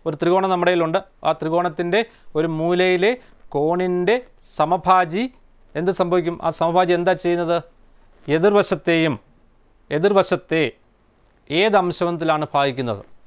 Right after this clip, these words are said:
അല്ലേ, ഒന്നുകൂടെ നോക്കിയോ, ഒന്നുകൂടെ നോക്കി ശ്രദ്ധിച്ച് നോക്ക്. എന്താ പറയുന്നത്? What ratio does the bisector of an angle at one vertex divide the opposite side within bracket and hence the triangle? ശ്രദ്ധിക്കുക.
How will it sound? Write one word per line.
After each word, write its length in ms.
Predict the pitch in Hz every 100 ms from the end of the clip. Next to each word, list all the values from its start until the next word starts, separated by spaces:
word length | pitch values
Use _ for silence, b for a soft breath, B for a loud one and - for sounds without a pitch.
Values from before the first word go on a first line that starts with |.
| -
അല്ലേ, 140 | 175 160 - _ _ _ _ 160
ഒന്നുകൂടെ 200 | 190 202
നോക്കിയോ, 240 | 196 202 190 -
ഒന്നുകൂടെ 220 | 165 185 196
നോക്കി 160 | 185 185
ശ്രദ്ധിച്ച് 260 | 175 196
നോക്ക്. 180 | 196 196 - -
എന്താ 120 | 175 185
പറയുന്നത്? 300 | 190 190 202 202 _ b b b b b _ 143
What 160 | 226 202 208
ratio 360 | 208 - 202 202 - _ 131 135
does 200 | 202 202 196
the 60 | 202
bisector 500 | 180 202 - 240 202 202
of 80 | 202
an 80 | 185 180
angle 300 | 180 175 180 180 _ _ _ 156
at 100 | 151 - 131 135
one 160 | 202 254 214
vertex 380 | 175 - 170 165 - - b b b - 131 147
divide 360 | 165 240 254 240
the 80 | 208 185
opposite 380 | 180 185 165 160 -
side 300 | 156 156 151 _ _ _ _ 127
within 200 | 160 247
bracket 320 | 170 147 139 - _ 156
and 100 | 180 180 - -
hence 200 | 254 - -
the 80 | 196 135
triangle? 400 | 104 85 - _ _ _ _ _ _ _ _ _ _
ശ്രദ്ധിക്കുക. 360 | 123 123 127